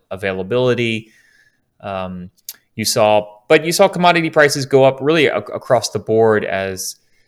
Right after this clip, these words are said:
companies began to price in some of the geopolitical uncertainty and, and look at how it would impact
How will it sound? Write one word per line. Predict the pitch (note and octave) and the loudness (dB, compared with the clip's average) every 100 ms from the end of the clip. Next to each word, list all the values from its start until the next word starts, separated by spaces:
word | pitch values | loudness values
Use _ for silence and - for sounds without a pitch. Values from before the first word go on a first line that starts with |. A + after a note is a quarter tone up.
| _ _ _ _ _ _ _ | _ _ _ _ _ _ _
companies | - A2+ A2 G#2 G#2 F#2+ | -8 -6 -4 -4 -4 -6
began | - G2+ G2+ G2 G2 G2 | -10 -8 -6 -6 -6 -8
to | A2 | -10
price | - - - G#2+ G#2+ | -12 -12 -8 -6 -6
in | G#2+ G2+ | -6 -8
some | G2+ A2 | -8 -8
of | G2 F#2+ | -8 -8
the | G2 F#2+ | -10 -12
geopolitical | - A#2 A#2+ - C3 A#2 - A2+ A2 - | -8 -4 -2 -2 -2 -2 -4 -4 -4 -6
uncertainty | A2 G#2+ - G#2+ G#2 G2+ G#2+ G#2 G2+ G#2 | -8 -6 -4 -4 -6 -10 -8 -6 -8 -10
and, | F#2+ F#2 _ | -14 -16 _
and | F#2+ F#2 F#2+ | -14 -12 -10
look | G2+ - | -10 -8
at | G2 F#2+ | -10 -10
how | - F#2 F#2 F#2 F#2+ F#2 _ _ _ _ _ _ | -6 -4 -2 -2 -4 -8 _ _ _ _ _ _
it | G#2 - | -10 -8
would | G2 F#2 F2 | -6 -6 -6
impact | A2+ G#2+ G#2 - G2 F#2+ F#2 _ - | -6 -4 -6 -6 -6 -6 -10 _ -20